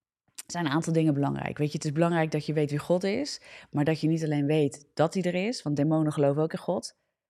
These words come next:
Ja, dus alleen geloven in God is niet genoeg, maar hem echt werkelijk kennen. Ja, ook voor jouw leven. Weten wie jij is, gefundeerd zijn in zijn diepe liefde.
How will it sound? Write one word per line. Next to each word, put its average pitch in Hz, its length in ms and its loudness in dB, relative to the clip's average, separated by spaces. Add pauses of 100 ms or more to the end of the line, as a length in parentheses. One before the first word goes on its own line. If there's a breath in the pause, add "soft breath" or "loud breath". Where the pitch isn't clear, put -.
(240)
Ja, 160 200 0
dus 160 240 -4
alleen 151 240 0
geloven 156 360 2
in 180 100 -2
God - 180 -4
is - 60 -8
niet 156 220 2
genoeg, 160 280 -2
maar 156 120 0
hem 151 160 0
echt 180 320 -2
werkelijk 156 420 0
kennen. 170 360 -2 (360 soft breath)
Ja, 165 240 0
ook 165 140 -2
voor 180 280 -2
jouw 160 180 4
leven. 165 520 2 (300)
Weten 175 400 2
wie 175 100 2
jij 165 180 2
is, 185 240 -2
gefundeerd 160 680 -2
zijn 165 200 -4
in 160 160 2
zijn 143 260 2
diepe 180 240 0
liefde. 175 560 -2